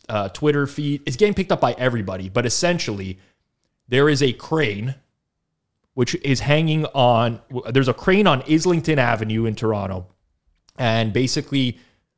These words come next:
up atop this crane, there's a bar that's hanging with seating all the way around it so that you can oversee the golf course.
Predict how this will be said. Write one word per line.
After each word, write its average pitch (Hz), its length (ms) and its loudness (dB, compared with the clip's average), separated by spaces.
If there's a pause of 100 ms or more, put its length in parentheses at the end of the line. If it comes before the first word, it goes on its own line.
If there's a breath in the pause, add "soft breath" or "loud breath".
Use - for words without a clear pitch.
(160)
up 135 220 0
atop 147 380 2
this 175 180 -2
crane, 113 460 -2 (120)
there's 120 220 0
a 110 60 2
bar 104 580 0 (200)
that's 113 220 -2
hanging 120 640 -2
with 117 200 0
seating 139 520 -2
all 123 240 2
the 139 80 2
way 143 160 4
around 104 400 0
it 104 180 -6 (140 soft breath)
so - 180 -2
that 127 180 0
you 135 120 0
can 123 240 -4
oversee 120 480 -2
the 110 100 -2
golf 92 300 -6
course. - 360 -12